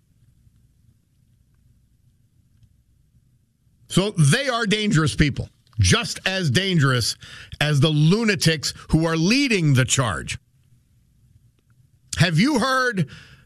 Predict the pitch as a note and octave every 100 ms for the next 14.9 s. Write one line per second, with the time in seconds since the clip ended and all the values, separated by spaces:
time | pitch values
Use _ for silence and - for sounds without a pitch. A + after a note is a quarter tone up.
0 | - - G#3 - - A#3 A3 A#3 F#3 D4
1 | A3 G#3 A3+ F3 F#3+ G3 B3 D4+ D#4 D4+
2 | A#3 B3+ B3+ C4+ B3 A#3 G#3+ D3+ A#2+ D#2+
3 | - - _ _ - - _ _ - -
4 | _ - - _ _ - - - - -
5 | - - A2+ G3 D#3 - A3+ B3 A#3+ A3+
6 | G#3 G3+ F#3+ - - _ - - A#3 A3
7 | G3+ G3 G#3+ E3+ G3+ G3+ G3+ G3 - F3+
8 | F3+ G#3 - - - - - - - -
9 | _ _ _ - _ _ _ _ - -
10 | _ - - - - - - - - C#3
11 | D3 D#3+ A3 A#3+ A#3+ A#3+ F3 A#3+ A#3 A#3+
12 | F#3+ G#3 A3 E3 A3 A3+ G#3 A3+ - -
13 | - - - A3 G#3+ A3+ C#4+ D#4 C4+ G3+
14 | F#3 E3 D3 C3 B2 G#2 F2+ E2